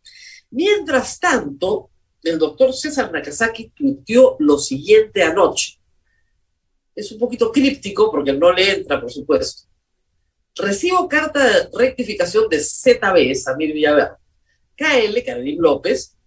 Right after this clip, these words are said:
mensaje desde entorno legal del gobierno, se le pide retractación, denuncias", o sea, denunciar a fiscales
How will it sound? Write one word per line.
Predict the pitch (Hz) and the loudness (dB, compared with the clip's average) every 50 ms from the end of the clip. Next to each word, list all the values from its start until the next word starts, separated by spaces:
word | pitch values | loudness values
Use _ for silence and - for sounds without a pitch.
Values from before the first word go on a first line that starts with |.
| _ _ _ | _ _ _
mensaje | - 170 165 156 151 - - 302 339 330 - - 320 | -6 -4 -4 -4 -6 -6 -4 -2 -4 -4 -4 -4 -2
desde | 277 208 165 147 151 143 | 0 0 0 0 0 -2
entorno | 139 143 - - 254 277 285 277 269 277 285 277 | -4 -4 0 2 4 4 6 4 2 2 2 4
legal | 214 156 147 147 156 196 220 233 240 233 | 4 6 6 6 6 4 2 2 2 2
del | 226 214 180 | 2 2 2
gobierno, | 156 139 139 147 165 196 214 220 214 - - - - _ _ _ _ _ _ | 2 2 2 2 4 4 4 2 2 -2 -10 -14 -16 _ _ _ _ _ _
se | _ - - - 180 156 | _ -12 -4 0 0 0
le | 151 147 143 139 139 | 2 2 0 0 0
pide | - - 277 302 330 320 320 294 254 | -2 -2 0 2 2 2 2 0 0
retractación, | 185 180 160 - - 147 143 139 - _ _ 123 - - - - 240 262 294 320 - - _ _ _ _ _ _ _ _ _ _ _ _ _ _ _ _ | 0 -2 -2 0 0 -2 -4 -4 -6 _ _ -10 -10 -8 -4 2 2 2 2 2 -4 -12 _ _ _ _ _ _ _ _ _ _ _ _ _ _ _ _
denuncias", | _ - 196 196 190 202 226 254 320 339 339 330 330 311 - - 330 339 349 349 - - | _ -4 -2 -2 -2 -4 -4 -4 -4 -2 -4 -4 -6 -8 -10 -8 -6 -4 -4 -4 -6 -6
o | - | 0
sea, | - 262 | 2 2
denunciar | 262 262 254 262 - - 214 226 247 | 2 2 2 -2 -2 0 0 2 2
a | 254 | 0
fiscales | 247 - 294 285 - - 214 233 247 254 262 269 269 - - _ | 0 -2 -4 -4 -2 -2 2 2 4 4 4 2 2 -4 -10 _